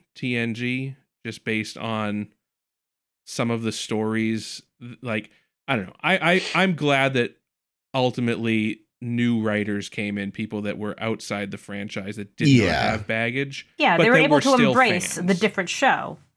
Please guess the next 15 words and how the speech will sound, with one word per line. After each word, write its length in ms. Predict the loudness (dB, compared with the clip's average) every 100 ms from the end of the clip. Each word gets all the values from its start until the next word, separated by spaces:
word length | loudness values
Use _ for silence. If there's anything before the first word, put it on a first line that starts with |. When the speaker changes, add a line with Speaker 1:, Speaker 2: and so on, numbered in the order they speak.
| _
Speaker 3:
Like, 160 | 0 4
well, 120 | 4
like 120 | 6 4
Speaker 2:
Yeah. 80 |
Speaker 3:
we've 140 | 2 2
said 220 | 2 0
before, 400 | 0 4 4 4
the 180 | 0 -2
show 320 | 2 6 6
hits 280 | 4 0 0
its 140 | -4
stride 480 | -2 4 6 6 4
at 100 | -2
season 380 | 0 2 2 0
three 640 | -4 -2 2 2 0 -8